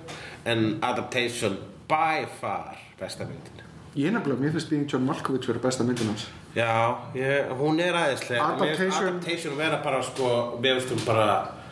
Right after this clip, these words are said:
Speaker 1: vera um svo margt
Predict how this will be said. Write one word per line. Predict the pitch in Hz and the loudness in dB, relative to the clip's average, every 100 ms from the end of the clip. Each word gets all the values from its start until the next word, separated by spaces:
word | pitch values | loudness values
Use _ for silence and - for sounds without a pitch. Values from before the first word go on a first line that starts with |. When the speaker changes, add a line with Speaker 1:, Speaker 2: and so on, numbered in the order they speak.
| - - - - - - | -16 -16 -16 -12 -8 -8
Speaker 1:
vera | - 117 139 117 104 | -4 0 2 2 2
um | 147 180 180 | 2 2 2
svo | - - 113 | 0 0 2
margt | 127 170 - - - - - | 4 2 0 -6 -14 -18 -18